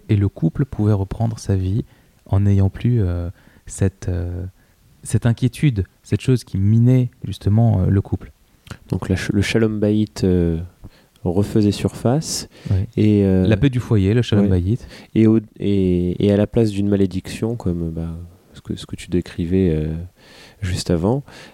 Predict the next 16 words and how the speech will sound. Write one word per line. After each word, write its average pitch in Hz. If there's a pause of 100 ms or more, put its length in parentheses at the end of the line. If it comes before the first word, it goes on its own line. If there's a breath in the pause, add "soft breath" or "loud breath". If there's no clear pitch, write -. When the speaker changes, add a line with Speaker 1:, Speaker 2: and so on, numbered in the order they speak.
(120)
Speaker 2:
euh, 87
la 90
femme 117
avait 101
la 95
bénédiction, 95
euh, 90 (320 loud breath)
de 90
pouvoir, 95
euh, 82
donner 98
naissance 101
à, 87 (320 loud breath)
à 95
un 92
enfant 101